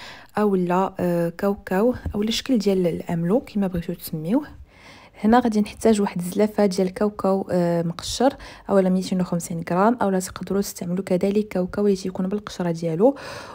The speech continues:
وكندخلوه للفران اللي مسخن من قبل حتى كيتحمر تقريبا واحد خمسة حتى لعشرة ديال الدقائق. انا هنا تقريبا شي شويه تحرقوا ليا بعض الحبات، لكن ماشي مشكل.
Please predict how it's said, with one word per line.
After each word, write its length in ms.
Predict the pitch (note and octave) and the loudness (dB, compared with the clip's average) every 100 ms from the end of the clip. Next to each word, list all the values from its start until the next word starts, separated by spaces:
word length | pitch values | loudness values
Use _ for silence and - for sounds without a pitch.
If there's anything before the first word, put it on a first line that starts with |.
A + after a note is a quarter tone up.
| - | -4
وكندخلوه 640 | G#3 G#3+ G3+ - G3+ G3 | 2 2 2 0 2 2
للفران 560 | F#3+ F#3+ F#3 F3+ G3 G3+ | 0 -2 -2 0 2 2
اللي 160 | F#3 | 0
مسخن 340 | F3+ - - F3+ | -2 -4 -4 -2
من 140 | E3+ | -2
قبل 460 | E3+ E3+ A3 C4+ - | -2 0 2 0 -4
حتى 240 | - G3 | -10 -8
كيتحمر 480 | G3 F#3+ - F#3 G3 | -6 -6 -4 -2 -2
تقريبا 520 | - - F#3 F3+ F#3 | -4 -8 -4 -2 0
واحد 320 | F3+ - F3 | 0 -4 -6
خمسة 320 | F3 - - | -6 -6 -6
حتى 280 | G3 F#3 - | -6 -6 -4
لعشرة 260 | F#3 - F3+ | -4 -4 -6
ديال 200 | E3 D#3 | -6 -8
الدقائق. 420 | - - B3 C4+ - - - - - | -8 -2 -2 -2 -8 -12 -14 -14 -2
انا 160 | F#3+ F#3+ | 2 2
هنا 200 | F#3 G3+ | 2 0
تقريبا 460 | G3+ - G3+ G3 | -2 -2 0 2
شي 160 | G#3 - | 0 0
شويه 320 | - A#3 A#3+ | -4 4 6
تحرقوا 460 | A3 - - - G#3 | 4 2 -6 0 2
ليا 120 | G3 | 4
بعض 200 | F3+ E3+ | 2 0
الحبات، 540 | F3 E3+ E3+ A3+ A#3 | -2 -4 -2 -2 -2
لكن 200 | G3 G3 | -4 -2
ماشي 260 | F#3 F#3 - | 0 0 0
مشكل. 420 | F3 E3 - D4 | -2 -2 -2 -2